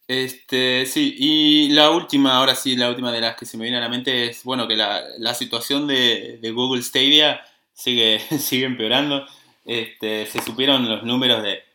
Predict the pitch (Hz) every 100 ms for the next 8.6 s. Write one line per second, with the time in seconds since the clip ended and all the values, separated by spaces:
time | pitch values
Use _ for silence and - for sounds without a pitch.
0 | - - 101 120 131 120 98 95 95 -
1 | 123 127 123 123 - _ _ _ _ _
2 | 98 98 - - 98 95 90 90 - 101
3 | 98 95 92 110 110 - 101 107 110 -
4 | 113 113 - - - 107 98 98 98 98
5 | 98 - 110 107 107 107 104 110 110 113
6 | - 107 104 107 117 110 104 90 107 101
7 | 98 101 107 110 104 110 120 120 110 107
8 | 107 107 110 107 98 95